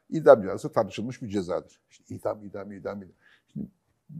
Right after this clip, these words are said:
bunun yarın öbür gün, e, bir anayasa değişikliğine lokomotif hale getirilmesi falan, bu suçların falan, bunların hepsi müsait,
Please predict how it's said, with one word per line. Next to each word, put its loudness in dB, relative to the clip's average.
bunun 0
yarın 8
öbür 0
gün, -4
e, 0
bir -4
anayasa 2
değişikliğine -2
lokomotif 2
hale 6
getirilmesi -2
falan, 2
bu -8
suçların -6
falan, 0
bunların 8
hepsi 6
müsait, 6